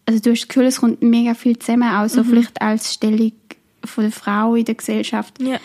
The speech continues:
Speaker 1: von wegen Karriere und Kind unter einen Hut bringen,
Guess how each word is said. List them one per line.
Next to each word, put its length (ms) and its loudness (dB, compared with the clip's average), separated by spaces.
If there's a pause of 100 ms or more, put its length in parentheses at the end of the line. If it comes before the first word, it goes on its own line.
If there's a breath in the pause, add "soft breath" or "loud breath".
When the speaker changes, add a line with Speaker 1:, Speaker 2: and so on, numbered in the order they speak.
(180 loud breath)
Speaker 1:
von 160 0
wegen 240 0
Karriere 640 -2
und 140 -4
Kind 320 4
unter 220 0
einen 320 0
Hut 180 -4
bringen, 420 0